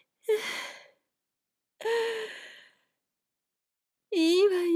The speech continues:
よ。あの子が帰ってくるまで、まだ時間があるか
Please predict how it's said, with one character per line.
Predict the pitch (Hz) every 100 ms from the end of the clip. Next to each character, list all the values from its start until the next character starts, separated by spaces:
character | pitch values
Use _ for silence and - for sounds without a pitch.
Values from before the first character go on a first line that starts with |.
| 302
よ。 | 294 311 381 453 539 605 _ _ _ _ _ _ _ _
あ | 285 269
の | 302
子 | 302 285
が | 233
帰 | 220 262 302
っ | 370 -
て | 330
く | - 285
る | 294
ま | 262 269
で、 | 269 247 285 _ _ _ 294
ま | 277
だ | 247 233
時 | 233 226
間 | 240 254 277
が | 302
あ |
る |
か | 330